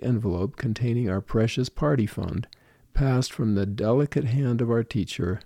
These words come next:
to the needy hand of a grief-stricken father. We fairly skipped our way back to the chapel. Our hearts were lighter than they had ever been, our joy more full, our understanding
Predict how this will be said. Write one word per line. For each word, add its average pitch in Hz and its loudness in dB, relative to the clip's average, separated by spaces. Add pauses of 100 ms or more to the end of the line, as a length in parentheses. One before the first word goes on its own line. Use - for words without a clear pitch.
(200)
to - -4
the 113 0
needy 113 4
hand 110 -4 (380)
of 127 -2
a 107 0
grief-stricken 104 -2
father. - -4 (1500)
We 135 6
fairly 131 4
skipped - 0
our 92 6
way 85 2
back 101 0
to 113 0
the 95 2
chapel. - -2 (520)
Our 113 4
hearts 139 2
were 123 4
lighter 123 6
than 117 4
they 113 2
had 110 0
ever 104 2
been, 87 -2
our 110 2
joy 120 4
more 123 4
full, 101 0
our - 2
understanding 131 2